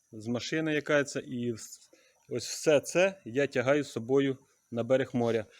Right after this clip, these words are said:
Крім оцієї баді. Все тягну на цій кравчучці. Я її сам робив, до речі, вона зроблена під два балони, компенсатор. Одним словом, не треба ні рюкзака, нічого, все вішається на неї. Е, я, до речі, відео відзніму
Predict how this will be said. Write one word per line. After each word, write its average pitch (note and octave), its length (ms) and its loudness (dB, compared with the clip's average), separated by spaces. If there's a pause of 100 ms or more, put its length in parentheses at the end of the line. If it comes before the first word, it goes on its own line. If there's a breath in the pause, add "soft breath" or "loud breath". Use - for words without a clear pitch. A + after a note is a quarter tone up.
(180 soft breath)
Крім E3+ 260 2
оцієї C#3 380 4
баді. A2+ 380 0 (280)
Все D#3 240 4
тягну C3+ 300 2
на A#2+ 180 2
цій A#2 220 -4
кравчучці. C#3 640 0 (500 soft breath)
Я B2+ 180 4
її B2+ 140 4
сам D#3+ 260 2
робив, D3 260 6
до C#3 120 6
речі, C3+ 260 4
вона C3 400 4 (320 soft breath)
зроблена B2 520 4
під A#2+ 140 -4
два C3 160 6
балони, D3 720 4
компенсатор. B2+ 840 0 (440 soft breath)
Одним C#3 200 4
словом, C#3+ 240 6
не C#3 80 6
треба C3+ 300 4
ні C#3+ 320 6
рюкзака, C3+ 580 2
нічого, C3 420 0
все D3 220 0
вішається B2+ 480 0
на A#2+ 100 0
неї. A2 360 0 (580 soft breath)
Е, B2+ 220 2
я, D3 140 4
до C#3+ 120 4
речі, D3+ 240 4
відео C#3+ 320 4
відзніму B2+ 540 2